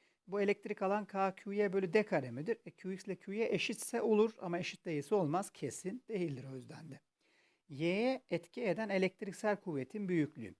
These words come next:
Şimdi tanım şöyledir. Elektrik alan artı bir kulomba etki edendir. O zaman bizim burada Y cisminin yüküyle çarparsak yani, e, artı bire etki eden E kadarsa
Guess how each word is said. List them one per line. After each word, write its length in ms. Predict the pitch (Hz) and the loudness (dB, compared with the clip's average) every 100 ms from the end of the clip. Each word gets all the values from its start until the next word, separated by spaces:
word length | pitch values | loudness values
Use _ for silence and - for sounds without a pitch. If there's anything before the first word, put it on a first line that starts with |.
| _ | _
Şimdi 220 | 226 208 | -10 -10
tanım 280 | - 208 247 | -6 -4 -2
şöyledir. 480 | - 220 135 104 - _ _ _ _ | 4 4 4 -2 -14 _ _ _ _
Elektrik 440 | 165 175 - 247 - | -4 -4 -4 -10 -4
alan 220 | 208 254 | -2 0
artı 360 | 220 214 202 226 | 4 4 2 -2
bir 100 | 226 | -4
kulomba 420 | - 165 123 107 | -2 -4 -4 -8
etki 260 | 95 - | -10 -10
edendir. 400 | 110 104 95 85 - | -10 -8 -10 -14 -12
O 100 | 151 | -4
zaman 320 | 175 190 151 _ _ _ | -2 -2 -2 _ _ _
bizim 280 | 160 202 196 | -8 -6 -2
burada 340 | 208 180 143 - _ | 2 4 4 0 _
Y 400 | 143 131 185 208 | -8 2 6 6
cisminin 420 | 180 - 170 151 | 4 -6 -6 -4
yüküyle 440 | 139 143 - 196 185 | -2 -4 -4 0 0
çarparsak 800 | - 160 147 - 202 185 - 175 _ | 0 -2 -2 0 0 0 -6 -10 _
yani, 460 | 147 160 143 123 165 _ _ _ _ | -4 -2 -2 -4 -8 _ _ _ _
e, 200 | 127 120 - _ | -8 -8 -10 _
artı 340 | 131 143 139 160 | -6 -6 -4 2
bire 200 | 170 165 | 4 4
etki 260 | 156 - | 2 -4
eden 240 | 165 135 131 | -4 -2 -2
E 160 | 131 | -2
kadarsa 760 | 127 151 131 131 98 - 180 | -2 -4 -2 -2 -4 -4 -6